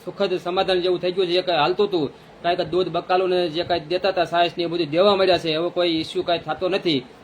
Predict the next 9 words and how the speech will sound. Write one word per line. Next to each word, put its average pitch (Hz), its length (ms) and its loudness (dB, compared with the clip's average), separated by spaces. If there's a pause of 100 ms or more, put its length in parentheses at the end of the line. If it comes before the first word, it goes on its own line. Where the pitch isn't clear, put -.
(120)
અને 175 140 -2
બધું 170 220 0 (400)
કમ્પ્લીટ, 180 400 0
અ, 180 160 2
સુલેહ 180 280 0
શાંતિથી 175 920 -2
બધું 175 240 0 (460)
ગામની 185 300 2
અંદર 147 280 4